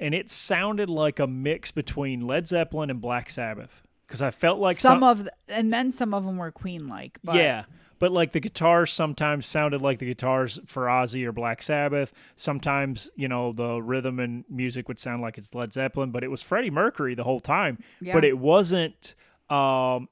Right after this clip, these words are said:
Speaker 1: it wasn't the Freddie Mercury that we came to know and love. It was different. It's like listening to early Aerosmith. It doesn't sound like Aerosmith to me. It sounds like somebody else.
Speaker 2: Yeah. Keep
Speaker 1: Like
Speaker 2: Yourself Alive. I knew that one.
Speaker 1: Yeah.
Speaker 2: But it sounded very different. It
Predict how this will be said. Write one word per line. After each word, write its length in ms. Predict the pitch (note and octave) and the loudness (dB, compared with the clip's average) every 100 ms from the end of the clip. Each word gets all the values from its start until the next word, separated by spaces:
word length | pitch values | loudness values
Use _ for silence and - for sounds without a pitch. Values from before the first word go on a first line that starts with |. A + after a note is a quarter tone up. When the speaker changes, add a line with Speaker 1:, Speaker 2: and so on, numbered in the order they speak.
| - | -6
Speaker 1:
it 160 | D#3+ | -4
wasn't 360 | E3+ G3 F#3 E3 | 2 2 2 -2
the 80 | D3+ | -2
Freddie 260 | F3+ E3 | 2 0
Mercury 400 | D3+ D3 C#3+ C#3+ | 2 0 0 -2
that 160 | B2+ B2+ | -2 -2
we 100 | C3+ | -4
came 340 | B2+ C#3+ C#3+ C3 | -4 -6 -4 -4
to 80 | |
know 420 | B2+ B2 B2 B2 B2+ | -4 0 0 0 0
and 180 | A#2+ | -4
love. 480 | A2+ B2 A#2+ G#2+ G#2 - | -2 -2 -2 -4 -12 -6
It 100 | C3+ | -4
was 160 | A#2+ | -4
different. 380 | G#2 D3+ A#2+ A2 | -2 -2 -2 -6
It's 160 | D3+ - | -4 0
like 180 | G#3+ | 0
listening 380 | F#3+ F#3 F#3 E3+ | 2 0 0 -2
to 40 | C3+ | 0
early 300 | D#3 D#3 B2+ | 0 0 0
Aerosmith. 580 | C#3+ E3 C#3 B2 G#2 | 0 0 -2 -8 -12
It 60 | G#2+ | -8
doesn't 220 | G#2+ B2 | -6 -4
sound 200 | B2+ D#3 | -4 -2
like 120 | D3 A#2 | 0 0
Aerosmith 460 | D3+ F#3 - G#2+ | 0 0 -4 -14
to 100 | - | -12
me. 120 | G#2+ G#2+ | -16 -16
It 80 | - | -10
sounds 220 | C3 B2+ | -8 -8
like 100 | B2+ | -8
somebody 260 | C3+ A2+ | -6 -4
else. 360 | A2 B2 - - - | -4 -4 -6 -18 -14
Speaker 2:
Yeah. 320 | F3 E3+ E3 E3 _ | -8 -8 -8 -14 _
Keep 120 | - A#3 | -4 -2
Speaker 1:
Like 80 | B3 | 0
Speaker 2:
Yourself 360 | G#3+ G3+ F3 | 0 0 -2
Alive. 420 | E3+ D#3+ D3 D#3 | -2 -4 -4 -6
I 100 | E3+ | -6
knew 180 | F#3 F#3 | -6 -6
that 240 | D#3+ - - | -8 -10 -10
one. 340 | D#3+ D#3+ E3+ - | -10 -10 -10 -6
Speaker 1:
Yeah. 300 | B2 B2 G#2+ _ | -4 -4 -8 _
Speaker 2:
But 260 | - D4+ - | 2 2 2
it 80 | A3 | 0
sounded 380 | C4 C4+ C4+ G#3+ | 2 2 2 0
very 240 | A3+ A#3+ | 2 2
different. 340 | G#3+ G#3 A3 | 0 -4 -6
It 120 | F#3 | -6